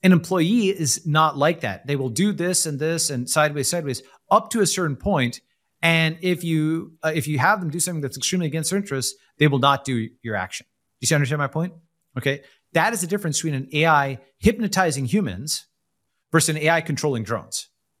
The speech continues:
An A I controlling drones is like your hands. They're actually pieces of your body. There's no defecting. There's no lose win. They have no mind of their own. They're literally taking instructions. Okay. They have no payoff function. They will kill themselves for the horde,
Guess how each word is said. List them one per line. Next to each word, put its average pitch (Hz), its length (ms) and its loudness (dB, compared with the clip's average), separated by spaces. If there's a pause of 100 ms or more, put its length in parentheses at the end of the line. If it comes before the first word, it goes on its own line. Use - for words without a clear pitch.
(440)
An 147 60 4
A 131 60 6
I 151 80 4
controlling 202 360 0
drones 147 440 4
is 151 120 -4
like 156 240 -2
your 127 140 -4
hands. 139 540 -2 (200)
They're 147 140 0
actually 165 340 2
pieces 185 380 -2
of 143 100 -4
your 131 100 0
body. 127 240 4
There's 104 180 -6
no 151 220 0 (240)
defecting. 170 680 -4
There's 123 200 -4
no 147 360 0 (280)
lose 165 340 6
win. 139 160 0
They 131 80 0
have 123 120 -2
no 151 200 0
mind 143 320 0
of 131 80 -4
their 131 140 -2
own. 131 160 -2
They're 113 120 -6
literally 139 380 -2
taking 143 320 -6
instructions. - 680 -4 (220)
Okay. 117 160 -4
They 117 80 -4
have 120 60 -4
no 147 100 4
payoff 147 280 2
function. 117 240 -8
They 120 80 -6
will 113 200 -6 (260)
kill 180 180 2
themselves 143 480 0
for 131 160 -6
the 117 60 -6
horde, 107 480 0